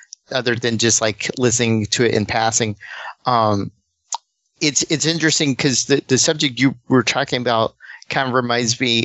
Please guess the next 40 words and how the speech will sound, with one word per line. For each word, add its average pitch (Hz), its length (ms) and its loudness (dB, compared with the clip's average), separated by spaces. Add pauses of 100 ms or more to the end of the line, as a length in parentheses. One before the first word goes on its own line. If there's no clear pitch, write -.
of, 107 340 0
um, 101 460 0
back 113 340 -4
when 110 140 0 (200)
I 113 120 0
was 110 200 2
in, 101 300 -2 (400)
I - 20 -6
wanna 180 140 -2
say 127 220 -2
high 117 240 0
school, 104 400 2
so 104 180 0
that 98 160 -2
was 101 140 0
a 104 40 0
long 107 200 0
time 104 180 0
ago, 98 240 2
but 117 180 -2 (380)
there 135 100 4
was 131 120 2
this 117 220 2
kid 147 600 0 (680)
that, 120 320 0
uh, 107 320 2
I - 320 -16 (260)
wanna 113 120 -2
say 123 160 0
it 110 40 0
was, 107 140 2
like, 101 180 -2
New 110 200 2
Zealand 110 680 4
or, 104 360 0
or 107 140 2
somewhere 131 420 0
over 107 140 0
there, 101 260 2
like, 104 280 -4